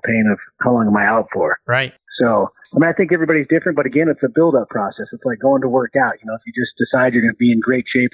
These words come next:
Speaker 1: by only going to the gym one time, it's probably not gonna work out, right?
Speaker 2: Ah,
Speaker 1: It's little
Speaker 2: probably not.
Speaker 1: incremental bits of pain
Speaker 2: Yeah.
Speaker 1: over the course of a long period of time, and then pretty soon it's, you just, your body demands it, you know?
Speaker 2: Yeah.
Speaker 1: Pain almost is, becomes okay.
Speaker 2: Sure. You know what comes to mind is the, the great,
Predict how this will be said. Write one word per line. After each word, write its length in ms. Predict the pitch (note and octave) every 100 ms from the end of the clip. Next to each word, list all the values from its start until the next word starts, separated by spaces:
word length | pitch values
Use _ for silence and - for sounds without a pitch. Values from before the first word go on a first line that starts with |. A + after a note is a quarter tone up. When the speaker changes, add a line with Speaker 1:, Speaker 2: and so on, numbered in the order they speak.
| _
Speaker 1:
by 120 | A#2+ A2+
only 160 | A#2+
going 120 | A#2 A#2+
to 60 |
the 80 | G#2+
gym 260 | A2 B2+ A#2
one 200 | A#2 A#2
time, 240 | B2+ C#3+
it's 160 | C#3 _
probably 220 | B2+ A#2
not 120 | A2 -
gonna 100 | G#2
work 240 | G#2 G#2
out, 240 | G#2+ - -
right? 100 | G#2
Speaker 2:
Ah, 40 | -
Speaker 1:
It's 80 | -
little 200 | A#2+ C3+
Speaker 2:
probably 200 | A#2 A#2
not. 80 | C#3+
Speaker 1:
incremental 440 | - B2 A#2+ G#2+ -
bits 200 | C#3 C#3
of 100 | A#2+
pain 420 | - E3+ C#3+ B2 C3
Speaker 2:
Yeah. 160 | B2 - _ _ _ -
Speaker 1:
over 220 | C3+ B2
the 100 | A#2+
course 240 | D3 C3 -
of 60 |
a 60 | B2
long 260 | B2 B2 A2+ _ -
period 200 | D3 A#2+
of 100 | G2
time, 200 | A3 A3+
and 80 | D#3
then 80 | D#3 -
pretty 160 | C3+ -
soon 160 | D#3
it's, 140 | A#2 -
you 160 | - A#2+
just, 200 | A2+ G#2+ - _
your 200 | G#2 G#2+
body 340 | G2 A2 A#2 G#2
demands 420 | G2+ A2+ D3+ -
it, 160 | - -
you 120 | A2
know? 220 | G#2 G#2+ -
Speaker 2:
Yeah. 240 | A2 G#2
Speaker 1:
Pain 160 | A2 A2
almost 260 | G2+ -
is, 100 | G2+ - - _
becomes 320 | A2 B2 G#2+
okay. 440 | G#2+ A#2+ A#2+ - -
Speaker 2:
Sure. 360 | - C3+ A#2+ -
You 100 | D#3+
know 100 | D4+
what 100 | -
comes 220 | A#3 F#3
to 100 | D3+
mind 320 | C#3 C#3+ C3
is 160 | A#2 -
the, 160 | A#2+
the 160 | A#2+ A#2+
great, 440 | A2+ C#3 D#3 D3+